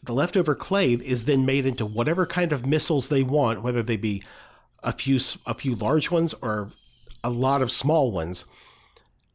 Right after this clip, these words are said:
And then basically around the table, you have a war with your clay creatures.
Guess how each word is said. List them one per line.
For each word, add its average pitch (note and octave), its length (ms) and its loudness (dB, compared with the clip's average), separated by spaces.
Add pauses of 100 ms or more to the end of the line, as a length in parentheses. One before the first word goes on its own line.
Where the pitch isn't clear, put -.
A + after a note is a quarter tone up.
(140)
And B2+ 220 0
then A#2+ 480 0 (340)
basically C#3 460 0
around D3 220 4
the C#3+ 80 2
table, C#3+ 400 0
you C3 180 -2
have D#3 160 -2
a D#3+ 80 2
war C#3+ 340 2
with A#2+ 300 0
your C#3+ 80 2
clay C#3 260 0
creatures. D3 600 -4